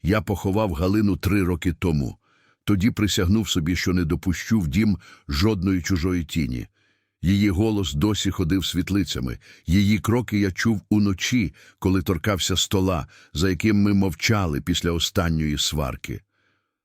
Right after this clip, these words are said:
Вона лежала в землі, яку я мав втримати, і саме ця земля тепер вимагала в мене того,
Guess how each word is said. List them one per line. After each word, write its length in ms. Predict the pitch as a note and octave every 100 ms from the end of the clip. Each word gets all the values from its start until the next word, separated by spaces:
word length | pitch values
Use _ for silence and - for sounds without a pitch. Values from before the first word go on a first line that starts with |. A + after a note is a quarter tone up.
| _
Вона 280 | D#2+ G2 A2
лежала 400 | G2 E2 G2+ F#2+
в 80 | D#2+
землі, 540 | D2+ F#2+ F#2 F#2+ D2 - -
яку 300 | D#2+ E2 G#2
я 140 | F#2 E2+
мав 160 | E2+
втримати, 720 | C#2 - F#2+ F2+ C2+ - A1 - - _
і 120 | - G2
саме 400 | - A2+ G2+ E2+
ця 300 | - A2 F#2+
земля 380 | E2+ F#2 G2
тепер 440 | G2 F#2 F2 G2 D2+ - -
вимагала 520 | E2+ G2 F#2 G2 F#2
в 80 | D#2
мене 240 | F2+ F2+ D2+
того, 380 | A#2+ A2 G#2